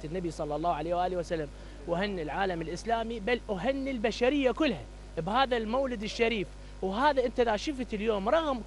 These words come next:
كل اللي صار ما بين الطوائف، شوف هاي الأيام المباركة تفجر طاقات الإيجابية عند الناس، بحيث الناس قبل كم سنة كانت أكو مشاكل ما بين هاي المنطقة وهاي المنطقة، وهسه كله انتهى. أنت تمشي بالمكان اللي يعجبك في أي يوم، في أي وقت،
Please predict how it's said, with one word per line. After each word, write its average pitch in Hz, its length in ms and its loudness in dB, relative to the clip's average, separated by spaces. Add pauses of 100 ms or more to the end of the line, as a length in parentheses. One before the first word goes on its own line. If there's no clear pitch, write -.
كل 359 180 4
اللي 233 260 -2
صار 190 300 4
ما 165 160 0
بين 294 240 4
الطوائف، 277 500 6 (380)
شوف 233 240 0
هاي 294 180 6
الأيام 269 440 4
المباركة 226 580 0
تفجر 330 440 0
طاقات 302 420 0
الإيجابية 285 520 2
عند 294 200 0
الناس، 311 360 2 (380)
بحيث 277 400 2
الناس 269 340 2
قبل 254 380 4
كم 233 180 2
سنة 311 280 6
كانت 277 360 2
أكو 247 160 2
مشاكل 277 420 4
ما 247 140 2
بين 220 200 4
هاي 285 120 4
المنطقة 277 400 0
وهاي 269 100 4
المنطقة، 269 300 -2
وهسه 240 300 0 (140)
كله 349 300 6
انتهى. 214 340 2 (360)
أنت 277 200 4
تمشي 269 380 2
بالمكان 226 500 0
اللي 294 160 -2
يعجبك 285 320 -2
في 254 240 -2
أي 285 180 4
يوم، 320 200 0
في 233 200 -4
أي 294 120 0
وقت، 320 240 0